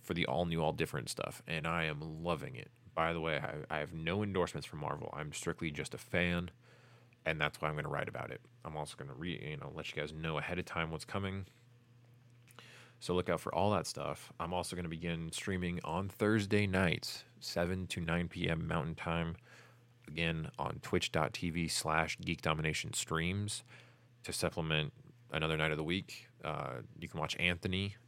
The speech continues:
and whatever he wants to stream on Tuesday nights, also seven to nine P M over at twitch dot T V slash geek domination streams, all one word.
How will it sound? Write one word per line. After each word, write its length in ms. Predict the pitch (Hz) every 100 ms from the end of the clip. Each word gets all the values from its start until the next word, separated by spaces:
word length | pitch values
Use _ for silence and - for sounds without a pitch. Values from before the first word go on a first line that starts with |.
| -
and 100 | 78
whatever 240 | 78 78
he 240 | - 92 92
wants 220 | 92 85
to 100 | 98
stream 420 | - 95 95 104
on 160 | - 76
Tuesday 420 | - 95 95 98
nights, 440 | 101 104 156 - - - -
also 480 | 80 85 92 95 95
seven 320 | - 82 80
to 100 | -
nine 180 | 80 80
P 160 | 82 82
M 260 | 82 82 - - - -
over 360 | 82 78 78 -
at 280 | 82 60 -
twitch 280 | 82 -
dot 180 | - 78 -
T 180 | 82 78
V 380 | 80 90 92 - - -
slash 640 | - - 80 82 80 - - - - - -
geek 200 | 90 -
domination 560 | 80 80 80 78 80
streams, 540 | 78 - 87 85 87 82 -
all 220 | - 92
one 220 | 90 78 76
word. 380 | 76 78 76